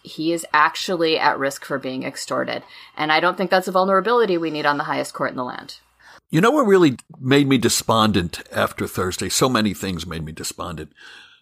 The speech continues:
Speaker 2: But I thought Trump was a one-off. I thought someone like Trump, who has a bad character, in my opinion, and also lies indiscriminately and almost, uh,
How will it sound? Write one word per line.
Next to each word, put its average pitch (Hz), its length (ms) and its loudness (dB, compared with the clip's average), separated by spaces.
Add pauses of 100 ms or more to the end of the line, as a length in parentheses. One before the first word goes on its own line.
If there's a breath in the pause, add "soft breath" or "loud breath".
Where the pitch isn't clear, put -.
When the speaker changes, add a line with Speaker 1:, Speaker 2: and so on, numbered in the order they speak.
(140 loud breath)
Speaker 2:
But 156 320 2
I 269 100 2
thought 269 240 2
Trump 156 320 0
was 117 140 0
a 113 60 -2
one-off. 87 600 -6 (100)
I 180 140 4
thought 147 480 0
someone 180 480 -2
like 127 340 -2
Trump, 104 400 -4 (420 soft breath)
who 123 460 0
has 113 400 0 (320)
a 101 60 -8
bad 139 460 2
character, 107 640 -2
in 95 160 -8
my 85 180 -6
opinion, 98 480 -6 (300 soft breath)
and 131 100 -2
also 147 380 2
lies 123 560 2
indiscriminately 113 1080 -4
and 101 120 -4
almost, 110 580 -4
uh, 95 400 -8